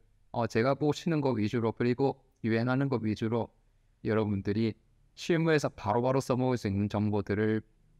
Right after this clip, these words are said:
전자책의 심화 과정으로 담아둘 생각입니다. 어, 나중에, 어, 출판되면은 한번 구매해서 보시면 여러분들 실력업 하는데 훨씬 더 도움이 되실 겁니다.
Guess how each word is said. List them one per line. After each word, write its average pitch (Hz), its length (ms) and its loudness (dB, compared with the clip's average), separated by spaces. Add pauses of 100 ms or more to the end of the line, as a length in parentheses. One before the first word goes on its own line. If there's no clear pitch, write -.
전자책의 104 760 0 (240)
심화 135 400 2
과정으로 123 520 2
담아둘 101 480 0
생각입니다. 98 720 -4 (420)
어, 98 140 -2
나중에, 107 500 0 (220)
어, 98 160 -6
출판되면은 117 760 2 (200)
한번 98 500 0
구매해서 101 580 0
보시면 104 560 0
여러분들 95 400 -2
실력업 123 720 0
하는데 104 300 0 (100)
훨씬 123 260 0
더 120 80 0
도움이 104 320 -2
되실 98 280 -6
겁니다. 90 420 -6